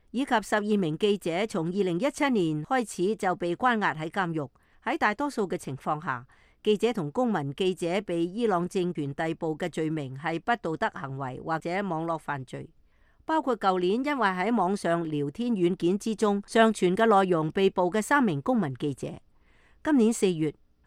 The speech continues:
穆罕默德·莫哈傑、阿里舒扎塔瓦科尼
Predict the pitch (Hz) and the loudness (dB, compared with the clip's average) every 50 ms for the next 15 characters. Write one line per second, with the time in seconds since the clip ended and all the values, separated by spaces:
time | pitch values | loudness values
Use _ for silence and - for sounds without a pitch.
0 | _ _ - 226 220 - 214 208 240 285 285 214 - - - 247 247 - - 185 | _ _ 0 0 2 4 4 6 6 8 6 6 4 4 4 4 4 4 4 0
1 | 180 - - 208 233 269 254 220 - - 180 156 - - _ _ _ _ _ _ | 0 0 -2 2 6 6 6 6 4 0 -2 -2 -2 -4 _ _ _ _ _ _
2 | - 247 254 240 226 220 233 214 - - 240 226 - - 220 214 190 - - 214 | 4 6 6 8 8 6 6 4 2 0 0 0 2 4 4 4 4 4 2 2
3 | 226 214 202 180 165 180 185 - 254 240 240 240 220 190 165 151 135 131 | 2 2 4 4 4 4 4 4 4 4 4 4 2 2 0 -2 -2 -6